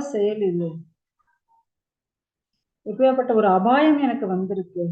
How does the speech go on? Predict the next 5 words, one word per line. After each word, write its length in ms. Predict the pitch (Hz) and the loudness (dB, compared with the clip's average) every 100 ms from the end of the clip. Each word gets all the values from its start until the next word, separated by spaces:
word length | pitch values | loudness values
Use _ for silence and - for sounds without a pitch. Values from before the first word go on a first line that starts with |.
| 165 165 _ _ _ _ _ _ _ _ - | -8 -16 _ _ _ _ _ _ _ _ -6
இவருடைய 340 | 226 220 214 269 339 - | -2 2 4 4 2 0
பேச்சால 540 | 247 262 - 254 247 214 | 2 2 0 0 0 -2
நடத்தையால 480 | 190 247 254 240 247 | -4 -4 -2 -2 -2
நான் 160 | 220 185 | -4 -4
மயங்கிட்டேன். 600 | 196 240 254 254 196 - | -4 -2 -2 -4 -8 -12